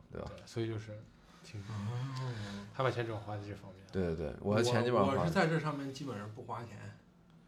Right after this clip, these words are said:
Speaker 3: 我是成功，不，不花钱。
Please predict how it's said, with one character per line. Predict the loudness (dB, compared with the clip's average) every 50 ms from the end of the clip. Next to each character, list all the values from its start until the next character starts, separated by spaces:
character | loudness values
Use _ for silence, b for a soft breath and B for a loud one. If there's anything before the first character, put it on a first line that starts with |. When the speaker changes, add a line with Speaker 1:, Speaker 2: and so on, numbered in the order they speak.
| b b b b b b -10
Speaker 3:
我 | -6 -4 -4 -4 -2
是 | -2 -2 -4
成 | -4 -4 -4 -4 -2
功， | 0 0 0 -2 -4 -6 -10 -10
不， | -10 -10 -10
不 | -8 -8 -8 -8 -6
花 | -8 -8 -8
钱。 | -8 -8 -8 -10 -10